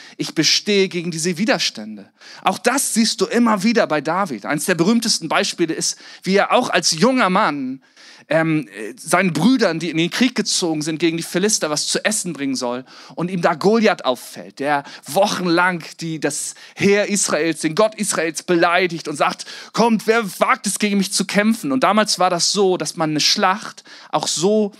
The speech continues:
sozusagen beenden konnte, indem zwei Kämpfer gegeneinander gekämpft haben. Wenn man das Blutvergießen vermeiden wollte, hat gesagt, „Okay, euer bester Mann gegen unseren besten Mann.“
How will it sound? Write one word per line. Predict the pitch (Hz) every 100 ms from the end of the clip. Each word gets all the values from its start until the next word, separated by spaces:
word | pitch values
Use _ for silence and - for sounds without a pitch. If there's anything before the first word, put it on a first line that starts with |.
| - -
sozusagen | - 156 - 170 170
beenden | 160 202 214
konnte, | 180 165 156
indem | 143 170 156
zwei | - - 185 202 220 220 -
Kämpfer | - 202 214 143
gegeneinander | 151 160 156 156
gekämpft | 151 147 156 160 -
haben. | 107 107
Wenn |
man | 135 143
das | 143
Blutvergießen | 196 202 156 160 156 156
vermeiden | 151 147 175 180
wollte, | 170 156
hat |
gesagt, | 143 151 -
„Okay, | 139 160 160 - - - -
euer | 208 208
bester | 196 202 - 185
Mann | 180 185
gegen | 165 160
unseren | - 233 214
besten | 196 190 - 185
Mann.“ | 170 175